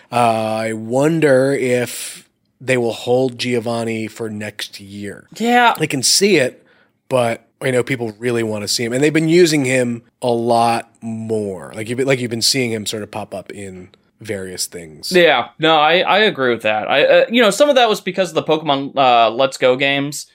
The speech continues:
Speaker 2: You know, Giovanni
Speaker 1: Yeah.
Speaker 2: was the main bad guy, so it made sense to bring him back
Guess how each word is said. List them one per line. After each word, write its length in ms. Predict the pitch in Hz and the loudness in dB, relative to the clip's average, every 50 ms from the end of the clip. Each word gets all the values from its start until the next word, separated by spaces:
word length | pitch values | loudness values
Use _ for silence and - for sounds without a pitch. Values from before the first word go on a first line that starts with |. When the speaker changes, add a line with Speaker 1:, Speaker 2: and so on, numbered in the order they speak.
| _ _ _ | _ _ _
Speaker 2:
You 80 | 143 | 0
know, 140 | 139 131 127 | 2 2 2
Giovanni 460 | 120 123 139 135 123 131 120 123 123 | 2 0 -2 -2 0 0 2 2 2
Speaker 1:
Yeah. 80 | 120 113 | 2 0
Speaker 2:
was 140 | 123 120 - | 0 -4 -6
the 40 | 131 | -6
main 220 | 127 120 117 120 120 | -4 -2 -2 -2 0
bad 280 | 107 110 110 113 113 | 0 0 0 0 0
guy, 220 | 113 120 117 117 117 | 0 2 2 2 2
so 180 | 117 - 139 131 | 0 2 2 0
it 60 | 123 | 2
made 320 | 127 135 139 139 147 147 143 | 2 0 0 2 2 0 -2
sense 520 | - - - - 135 127 131 135 - - - | -4 -8 -4 0 0 0 0 -2 -4 -8 -8
to 80 | - 123 | -10 -8
bring 320 | 117 117 123 123 120 120 | -4 -2 -2 -2 -2 -2
him 200 | 123 127 123 120 | -4 -6 -6 -4
back 460 | 110 113 107 110 110 110 117 - - | -2 0 0 0 0 -2 -4 -6 -12